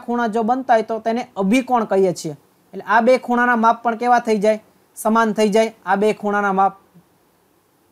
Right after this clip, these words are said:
તો આમ ખૂ, ખૂ, ખૂ શરત પ્રમાણે બે ત્રિકોણો સમરૂપ થઈ જાય અને બે ત્રિકોણો સમરૂપ થાય તો આ લખાણ કરી શકાય. એટલે અહીંયા સૌ પ્રથમ લખાણ કરીએ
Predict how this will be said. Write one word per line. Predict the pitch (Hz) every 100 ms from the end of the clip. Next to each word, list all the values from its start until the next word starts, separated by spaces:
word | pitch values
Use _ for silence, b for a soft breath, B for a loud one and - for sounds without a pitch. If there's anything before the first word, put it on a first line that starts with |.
| -
તો | -
આમ | 233 277 190 151 _ _ _ _ -
ખૂ, | 269 302
ખૂ, | 302 277 285 -
ખૂ | 285 302
શરત | 269 269 -
પ્રમાણે | 240 254 254
બે | 226 233 269 247
ત્રિકોણો | 247 - 226 220 247
સમરૂપ | - 269 285 277 214 -
થઈ | 240 202
જાય | 180 143 - _ _ -
અને | 214
બે | 202 262 277
ત્રિકોણો | 262 254 247
સમરૂપ | 226 220 226 220
થાય | 254 240
તો | 233
આ | 196 208 233 _ _ _ _ -
લખાણ | 226 226 220
કરી | 190 226
શકાય. | 196 214 - -
એટલે | 180 220
અહીંયા | 233 226
સૌ | 254 240
પ્રથમ | 240 233 214
લખાણ | 214 247 247
કરીએ | 277 226